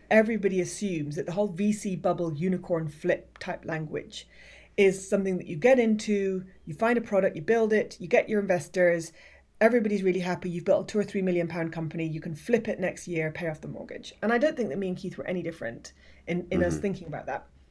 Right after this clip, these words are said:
Speaker 1: But the first product that we built was in two thousand and three. I mean, we're talking
Speaker 2: Mm-hmm.
Speaker 1: nearly twenty years ago.
Speaker 2: Yeah.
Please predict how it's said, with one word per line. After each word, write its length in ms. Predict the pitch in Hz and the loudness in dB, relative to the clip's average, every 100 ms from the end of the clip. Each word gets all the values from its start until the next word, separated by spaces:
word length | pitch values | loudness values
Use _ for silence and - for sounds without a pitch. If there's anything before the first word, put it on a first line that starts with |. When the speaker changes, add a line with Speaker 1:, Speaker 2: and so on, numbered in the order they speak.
| - | -10
Speaker 1:
But 80 | - | -6
the 60 | 226 | 2
first 320 | 285 285 - | 4 2 0
product 260 | 262 202 | 0 0
that 100 | - | 0
we 100 | 190 | -4
built 200 | 190 180 | 0 0
was 140 | 175 175 | 0 -8
in 80 | 165 | -8
two 160 | 190 | -8
thousand 380 | - 160 165 170 | -6 -6 -4 -8
and 220 | 156 - - | -10 -12 -4
three. 400 | 220 170 - - | -2 -2 -6 -6
I 60 | |
mean, 120 | 180 190 | -4 -2
we're 100 | 208 | -4
talking 240 | 277 - | -4 -2
Speaker 2:
Mm-hmm. 80 | 214 | 0
Speaker 1:
nearly 200 | 180 165 | -2 -4
twenty 320 | 175 160 165 | -8 -12 -10
years 240 | 190 208 | -6 -6
ago. 200 | - - | -4 -2
Speaker 2:
Yeah. 160 | - | 0